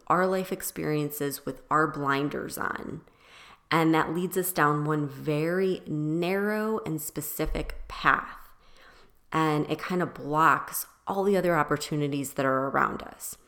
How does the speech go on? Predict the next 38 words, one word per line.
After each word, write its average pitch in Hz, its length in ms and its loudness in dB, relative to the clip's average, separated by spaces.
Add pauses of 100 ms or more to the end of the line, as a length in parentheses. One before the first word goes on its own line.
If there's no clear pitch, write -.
(560)
And 160 220 0
so 147 520 0 (720)
it's 175 160 -6
really 190 340 0
important - 440 -4
to 143 120 -10
let 139 280 -2
go 185 160 -2
of 165 140 -6
how 143 520 -2 (560)
and 160 200 0
just 165 280 -6
know 147 460 -4
that 175 160 -2
what - 160 -8
you 156 120 -2
want 151 300 -2
will 202 100 2
be 180 140 -2
delivered, 139 680 -2
either 151 300 2
that 151 360 4
or 165 80 2
something 147 460 -2
better. - 420 2 (800)
So - 180 2
I - 20 6
wanted 185 360 8
to 220 160 2 (180)
give 143 640 4 (800)
a 165 80 6
very 180 280 6
specific 165 560 -2
example 147 720 2
of 147 120 -2
something 156 420 2
that 147 280 2
we 156 120 0